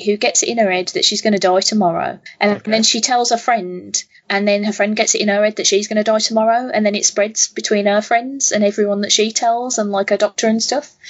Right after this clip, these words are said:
Speaker 2: Is it a bit
Speaker 1: Um,
Speaker 2: like It Follows in that respect?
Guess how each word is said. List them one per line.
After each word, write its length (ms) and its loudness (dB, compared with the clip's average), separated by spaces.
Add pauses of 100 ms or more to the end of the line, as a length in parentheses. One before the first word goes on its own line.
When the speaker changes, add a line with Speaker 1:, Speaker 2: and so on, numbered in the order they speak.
(320)
Speaker 2:
Is 100 -12
it 60 -2
a 120 4
bit 100 0
Speaker 1:
Um, 60 -6
Speaker 2:
like 280 0
It 160 -4
Follows 600 0
in 160 0
that 180 0
respect? 480 -2